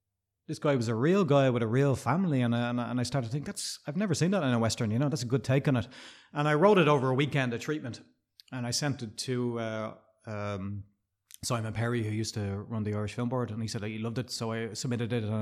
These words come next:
I got, uh, first draft funding, I think, and I went on from there. That was the kernel of the idea, but the main inspiration came from those photographs. And I, um, just before we started filming, I, I, I,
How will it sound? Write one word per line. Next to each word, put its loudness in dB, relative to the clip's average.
I 0
got, -4
uh, -6
first -6
draft -4
funding, -4
I -6
think, -8
and -6
I -6
went -6
on -6
from -8
there. -4
That 0
was 4
the -2
kernel 2
of -2
the 0
idea, 0
but -4
the 0
main 2
inspiration 0
came -4
from -8
those -2
photographs. -6
And -2
I, -4
um, 0
just -2
before 4
we 4
started 0
filming, 2
I, -2
I, -6
I, -6